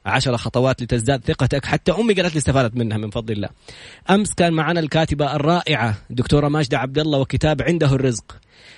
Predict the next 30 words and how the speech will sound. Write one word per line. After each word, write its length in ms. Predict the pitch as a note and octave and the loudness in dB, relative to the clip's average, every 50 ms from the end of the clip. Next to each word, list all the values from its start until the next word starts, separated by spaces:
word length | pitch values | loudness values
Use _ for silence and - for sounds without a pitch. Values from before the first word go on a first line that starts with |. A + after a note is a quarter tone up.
| - - | -2 2
اليوم 400 | E3+ E3 G#3 A#3+ C4 C#4 C4+ C4+ - - - - _ _ | 2 4 4 4 4 4 2 0 0 -4 -12 -20 _ _
عبارة 300 | B2 C3 D3+ F#3 F3+ E3 | -4 0 2 2 2 2
عن 220 | C#3+ A#2+ C#3 B2+ A2+ - _ | 2 0 -2 -2 -4 -6 _
دورة 220 | C#3+ F3+ A#3 B3 A#3 | 2 4 4 4 2
تدريبية 420 | E3 G3 F#3+ G3+ G3 A3+ B3 A3+ | 0 0 0 0 0 2 2 2
وكتاب 400 | G3+ - - - - G#3+ B3 C4+ D4 - _ _ _ _ _ _ _ _ _ - | 2 0 0 0 2 0 0 -2 -4 -10 _ _ _ _ _ _ _ _ _ 0
لما 200 | C#3 C#3+ C#3 C3+ | 0 2 2 0
يجتمعوا 340 | C3 - F3 E3+ E3+ D#3 | 0 0 -2 -2 -2 -2
في 100 | - C#3 | -2 -2
إنسان 260 | C3+ B2+ - C3+ B2 A#2 | -2 0 0 0 0 0
واحد 260 | G2+ F2+ - - - _ - _ _ _ _ - C3 | -2 -4 -6 -10 -14 _ -20 _ _ _ _ -4 -2
أو 120 | C3 C3 - | -2 -2 -2
إنسانة 420 | D3 C3 A#2+ - D3 C#3+ C3+ B2 A2+ | -4 -4 0 0 0 0 2 0 -2
واحدة. 340 | G#2+ G2 - - E2 - - - _ _ _ _ _ _ _ _ _ _ _ _ _ _ - _ _ | -2 -2 -4 -8 -10 -12 -16 -20 _ _ _ _ _ _ _ _ _ _ _ _ _ _ -20 _ _
كيف 260 | - - E3+ F3 - F#3 | 2 2 2 4 2 2
المحتوى 640 | F3 E3+ D#3+ D3+ - - - E3 C#3+ B2 A2 G#2 A2+ - _ _ _ _ _ _ - - - - _ | 0 0 0 -2 -2 0 2 2 2 2 0 -2 -4 -8 _ _ _ _ _ _ -20 -20 -20 -6 _
يقدم 580 | B2+ C3+ - - F3 E3+ D3+ C3+ D#3 D3 C#3 B2+ | -2 -2 2 2 0 0 2 0 0 0 0 0
بتقديم 800 | A#2+ A#2+ - C3+ - - C3 B2+ C#3 D#3+ E3 D#3 D3+ D3+ C#3+ C#3 - - - _ - _ _ | -2 -2 -2 -2 -4 -4 -2 0 2 2 4 2 2 0 -2 -6 -10 -18 -20 _ -20 _ _
كأنك 320 | - D3+ C#3 E3 F3 E3 - | -2 0 2 2 2 0 0
في، 300 | - D#3+ D3 C#3+ C3+ - - - | 0 0 0 0 0 -4 -8 -2
بتحضر 560 | C3 B2 - - - - C#3+ C#3 B2+ B2+ A#2+ - _ _ _ _ _ _ _ _ - | 0 0 0 2 0 0 0 0 0 -2 -6 -12 _ _ _ _ _ _ _ _ -2
محتواها 640 | C#3 D3 - - - D3 C#3 D3 D#3+ E3 C3+ C#3 C3+ | 0 0 0 0 0 2 2 4 4 4 2 2 2
على 140 | A#2+ B2+ B2 | 2 2 2
وسائل 280 | B2 A#2 - D3+ C#3 | 2 2 0 0 0
التواصل 260 | C3+ - C#3+ C#3+ C#3 | 0 2 2 2 2
الاجتماعي، 480 | - C3+ B2 - C3+ C3 D3 D#3 - C#3 | 2 -2 0 0 0 0 0 -2 -2 -2
كأنك 180 | - F#3 G#3+ A3+ | 0 0 0 0
تحضر 220 | - - - F3+ | 0 0 0 2
دورة 220 | E3 E3+ F3+ F3 | 2 2 0 0
تدريبية. 520 | D3 - C#3+ C#3 C#3 C3 C#3 B2+ A2 G2+ | 0 -2 -2 -2 -2 -2 -2 -2 -4 -6